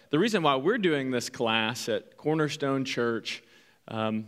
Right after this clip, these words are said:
Sunday morning, early in the morning, is because we think that this is a problem that has spiritual and theological consequences. Uh, the idea that we are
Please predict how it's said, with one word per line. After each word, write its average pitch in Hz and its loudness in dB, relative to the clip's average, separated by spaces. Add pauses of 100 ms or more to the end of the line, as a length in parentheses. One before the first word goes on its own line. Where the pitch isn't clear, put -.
(160)
Sunday 151 2
morning, 120 0
early 143 2
in 131 0
the 123 0
morning, 117 0 (460)
is - -12
because 139 0
we 165 2
think 139 0
that 131 -2
this 139 0
is 131 -2
a 127 2
problem 123 0 (840)
that 143 0
has 131 0
spiritual 127 0
and 123 -4
theological 127 0 (120)
consequences. - -8 (500)
Uh, 120 -10
the 123 0
idea 127 4
that 120 2
we 127 4
are 117 2